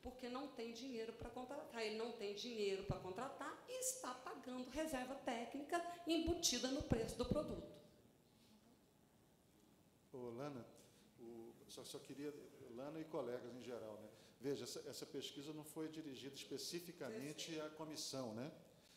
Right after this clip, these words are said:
Speaker 1: Eu
Speaker 2: É,
Speaker 1: sei.
Speaker 2: é uma pesquisa ampla, né, sobre a visão da sociedade, é, com relação à profissão, mas nós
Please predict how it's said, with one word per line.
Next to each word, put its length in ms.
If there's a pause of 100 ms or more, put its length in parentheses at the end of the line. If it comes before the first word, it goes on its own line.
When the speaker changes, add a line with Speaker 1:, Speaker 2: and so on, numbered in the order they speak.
(180)
Speaker 1:
Eu 100
Speaker 2:
É, 100
Speaker 1:
sei. 100
Speaker 2:
é 20
uma 160
pesquisa 640
ampla, 420
né, 140
sobre 320
a 20
visão 340
da 100
sociedade, 760 (380)
é, 160
com 60
relação 560
à 40
profissão, 560
mas 260
nós 300